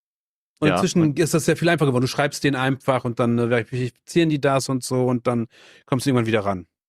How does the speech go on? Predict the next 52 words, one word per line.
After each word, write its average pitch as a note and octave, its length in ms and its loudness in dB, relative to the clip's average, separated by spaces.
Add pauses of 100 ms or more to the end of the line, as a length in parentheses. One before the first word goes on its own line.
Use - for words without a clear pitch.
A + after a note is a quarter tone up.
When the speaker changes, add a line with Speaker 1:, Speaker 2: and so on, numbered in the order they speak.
Speaker 2:
Okay, D3+ 260 0
also C3 160 0
das D#3+ 160 0
geht F#3+ 140 0
tatsächlich. C3 520 -4
Und, C#3 320 -6
Speaker 1:
Mhm. E3 80 2
Speaker 2:
und A3 180 -4
dann A#2 300 -4
schreibe D#3+ 320 -2
ich - 80 -6
von D3+ 220 0
einer C#3+ 500 0
E-Mail-Adresse, D3 840 0
von C3+ 160 -4
einer B2+ 180 -4
Domain, C3+ 400 -2
von C3+ 160 -2
der B2 140 0
ich B2 100 -6
meine, C3+ 300 -2
dass B2 180 -6
die C#3+ 140 -8
schon C3+ 140 -4
mal A#2 100 0
Admin E3+ 340 0
war? E3+ 300 2
Oder C3+ 240 0
wie C3 80 -6
kann C3 200 -4
ich B2 140 -8
denn A#2 160 -2
sagen, G#2+ 720 -2
klar A2+ 240 0
machen, G#2 240 -2
dass G2 120 -4
das F#2+ 160 -8
mein F#2+ 260 0
Analytics F#2 520 -4
ist? - 160 -10
Das G#2+ 120 -6
ist - 40 -8
ja A#2+ 60 -2
interessant. A2+ 560 -4 (540)
Speaker 1:
Ich C3+ 180 -2
hab, D3 220 -2
das C#3 140 -4
steht A3+ 120 -2
in F#3+ 60 2
der F#3 80 4
Hilfe A3 200 0
drin, C3+ 300 2